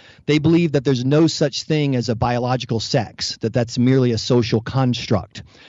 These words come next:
and that we just make up the idea of sex and sex differences. So, yeah.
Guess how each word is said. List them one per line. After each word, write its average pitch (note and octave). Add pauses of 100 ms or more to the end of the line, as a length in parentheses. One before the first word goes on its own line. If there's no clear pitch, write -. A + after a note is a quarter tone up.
(140)
and A2
that A2+
we A#2+
just A#2
make A#2+
up C#3
the A#2
idea F#2+
of E2
sex -
and F2+
sex F#2
differences. - (720)
So, F2+
yeah. E2